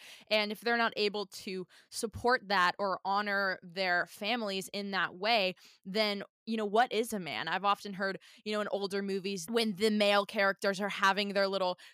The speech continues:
crises and they're at their darkest moment, they say, "What does it mean to be a man?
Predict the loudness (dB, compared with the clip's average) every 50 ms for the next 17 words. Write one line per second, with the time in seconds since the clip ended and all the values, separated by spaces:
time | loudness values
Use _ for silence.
0 | _ -10 -2 2 4 4 4 4 2 -2 -4 -4 -4 -2 -2 0 0 0 2 2
1 | 4 4 2 2 _ 2 0 2 2 4 4 6 6 4 2 -2 -6 -6 -4 -2
2 | -2 -2 -2 -2 -2 -4 -2 -2 -2 -4 -4 -2 -2 -2 -2 -4 -4 -6 -6 -6
3 | -6 -6 -4 -4 -2 0 0 0 -2 -4 -4 -2 0 0 0 0 0 -2 -2 -2
4 | 0 2 2 2 2